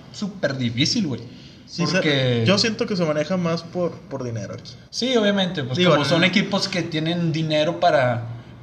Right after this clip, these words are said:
Speaker 1: pa-, pues, la directiva, obviamente, pues, tiene, tiene dinero para comprar, no sé, algún jugador extranjero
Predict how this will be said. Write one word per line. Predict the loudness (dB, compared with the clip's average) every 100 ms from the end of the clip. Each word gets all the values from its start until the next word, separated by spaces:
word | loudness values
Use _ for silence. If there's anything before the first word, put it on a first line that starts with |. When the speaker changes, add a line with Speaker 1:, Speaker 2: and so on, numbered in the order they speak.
| -10
Speaker 1:
pa-, | -8 -6
pues, | -6 -8 -10 -16 -20 -20 -16 -4
la | 0
directiva, | 0 0 0 2
obviamente, | 4 4 4 4 2 -2 -4 -12 -18 -8
pues, | -6 0
tiene, | 2 2 2 0 -8 -16 -18 -4
tiene | 0 2
dinero | 4 4 4 4
para | 4 4 2 -4 -12 -10
comprar, | -6 -4 0 0
no | 0
sé, | -2 0
algún | 0 -2
jugador | 2 4 4 4 0 -2 -4
extranjero | -2 -2 -2 2 4 4 2